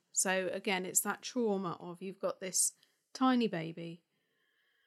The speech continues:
and people saying things like, "Oh, well, it's not like he's got cancer." And you think, "Well, thank God he's not got cancer, you know, but this is enough that I've got a tiny baby who's naked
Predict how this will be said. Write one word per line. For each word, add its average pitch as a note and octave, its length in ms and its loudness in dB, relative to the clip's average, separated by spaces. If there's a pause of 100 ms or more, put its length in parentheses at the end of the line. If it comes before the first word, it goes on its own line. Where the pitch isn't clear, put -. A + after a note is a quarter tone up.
(1120)
and A#3 160 8
people A3+ 320 0
saying F#3+ 280 0
things G3 280 -2
like, F#3+ 180 0
"Oh, A3 60 -4
well, A#3+ 80 -4
it's A3+ 160 2
not - 80 -4
like C4 160 -8
he's - 160 0
got - 140 -6
cancer." G3+ 580 -2 (720)
And G3+ 100 -2
you G#3 80 -2
think, A3+ 260 -4 (460)
"Well, B3+ 120 -2
thank C#4+ 180 2
God G4 140 0
he's G4 120 2
not G3 160 0
got - 200 -8
cancer, F#3+ 420 -2
you F#3+ 100 -2
know, A3+ 280 0
but - 240 -8
this D#4 200 4
is E4+ 120 0
enough A#3+ 400 0
that F#3 320 -4
I've G#3 180 -6
got G3+ 160 -2
a G#3 60 -4
tiny D4 360 2
baby G#3 400 -2
who's A3 240 -4
naked C4 560 -2